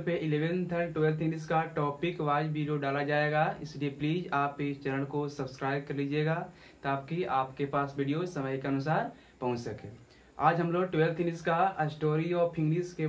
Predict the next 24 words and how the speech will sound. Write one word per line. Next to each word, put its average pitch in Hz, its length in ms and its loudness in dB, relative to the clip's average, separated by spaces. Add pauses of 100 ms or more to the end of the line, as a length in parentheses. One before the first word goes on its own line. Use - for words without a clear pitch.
(100)
बारे 143 180 0
में 151 160 -2
पढ़ेंगे, 151 400 2 (460)
कुछ 156 280 -4
important 147 560 2
books 175 380 -2
and 147 260 2
their 156 320 2
authors, 127 480 0 (220)
ठीक 156 180 0
है। 214 160 0 (500)
आज 160 180 2
हम 170 140 0
लोग 196 240 0
class 165 460 2
five 143 320 -2 (180)
में 156 160 2
हैं, 143 220 0 (320)
ठीक 156 160 -4
है। 156 220 -2 (420)
आज 156 180 0
हम 160 160 0
लोग 170 140 -2
class 202 400 0